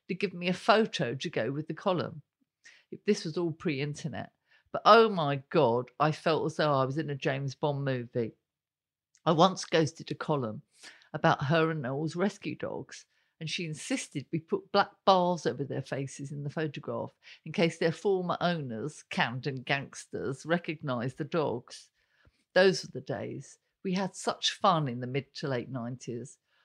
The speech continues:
I was even invited to a party at Number Ten to meet Tony Blair.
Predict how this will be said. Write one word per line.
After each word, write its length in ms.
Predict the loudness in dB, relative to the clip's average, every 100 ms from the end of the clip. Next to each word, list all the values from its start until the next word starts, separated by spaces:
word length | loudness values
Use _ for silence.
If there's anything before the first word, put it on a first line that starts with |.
| -4
I 80 | -2
was 140 | 0
even 440 | -2 -4 -4 -6 -4
invited 580 | -2 2 2 0 -4 -6
to 100 | -10
a 60 |
party 500 | -4 0 0 -2 -8
at 80 | -6
Number 300 | -6 -6 -8
Ten 500 | -8 -6 -6 -6 -12 _ _
to 80 | -12
meet 240 | -10 -10 -4
Tony 360 | 0 0 -2
Blair. 460 | -2 0 0 -2